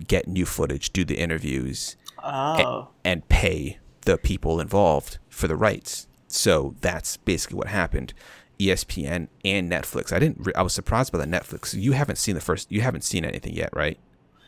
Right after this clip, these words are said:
Speaker 2: No, I'm trying to make my way through, uh,
Speaker 1: Billions.
Speaker 2: through Billions first.
Speaker 1: <laughs> Gotcha.
Speaker 2: Yeah.
Speaker 1: I mean, there's no rush considering the. So it's ten episodes, but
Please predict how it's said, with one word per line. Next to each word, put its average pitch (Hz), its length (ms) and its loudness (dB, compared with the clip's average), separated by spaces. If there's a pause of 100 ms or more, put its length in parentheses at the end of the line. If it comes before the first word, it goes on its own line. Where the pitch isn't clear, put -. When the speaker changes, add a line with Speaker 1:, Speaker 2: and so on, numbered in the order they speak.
(220)
Speaker 2:
No, 143 160 0
I'm 120 200 0
trying 143 160 -2
to 123 40 -4
make 120 200 -4
my 110 120 -4
way 107 260 -2
through, 117 380 -6
uh, 101 380 -4 (680)
Speaker 1:
Billions. 78 420 0
Speaker 2:
through - 200 2
Billions 135 360 -2
first. - 360 -8
Speaker 1:
<laughs> - 20 -14
Gotcha. - 340 2
Speaker 2:
Yeah. - 40 -6 (300)
Speaker 1:
I 107 60 4
mean, 131 100 8
there's 143 140 6
no 156 100 4
rush 90 300 2
considering 80 480 0
the. 73 280 0 (520)
So 98 180 0
it's - 180 -2 (340)
ten 139 200 8
episodes, 90 440 2
but - 260 2